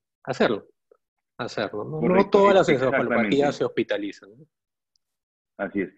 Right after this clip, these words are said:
Speaker 2: Sí, correcto. Y, y mucho depende también del contacto,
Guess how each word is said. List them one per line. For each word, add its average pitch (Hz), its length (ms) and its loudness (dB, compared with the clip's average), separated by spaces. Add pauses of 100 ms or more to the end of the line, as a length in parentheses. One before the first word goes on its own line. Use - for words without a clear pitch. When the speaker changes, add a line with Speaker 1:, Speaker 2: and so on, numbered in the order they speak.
(580)
Speaker 2:
Sí, 104 240 -4
correcto. 107 380 -2
Y, 104 280 -6
y 113 140 -4
mucho 156 300 -6
depende 180 280 -4
también 151 480 -4
del 107 340 -2
contacto, 143 800 -4